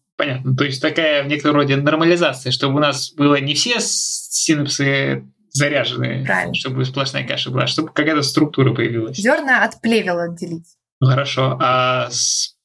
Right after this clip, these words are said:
Speaker 1: быстроволновым
Speaker 2: А с быстроволновым все совсем неясно. Вот. Но только, э, вот достоверно установлено, что он каким-то образом помогает нам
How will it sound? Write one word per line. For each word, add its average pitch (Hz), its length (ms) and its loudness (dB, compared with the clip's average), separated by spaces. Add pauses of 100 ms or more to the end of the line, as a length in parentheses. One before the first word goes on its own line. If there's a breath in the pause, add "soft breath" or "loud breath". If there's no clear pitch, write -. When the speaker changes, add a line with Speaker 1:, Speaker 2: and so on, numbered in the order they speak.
Speaker 1:
быстроволновым 170 1120 2 (640 loud breath)
Speaker 2:
А 196 140 -2
с 190 100 -12
быстроволновым 269 840 0 (160)
все 254 520 -4 (120)
совсем 180 720 -2 (180)
неясно. 185 640 0 (380)
Вот. 170 180 2 (120)
Но 214 220 2
только, 214 760 2
э, - 200 -4 (140)
вот 202 200 -2 (100)
достоверно 220 640 0
установлено, 220 600 2
что 202 200 -2
он 202 260 2
каким-то 240 440 -2
образом 233 360 0
помогает 202 680 0
нам 214 380 2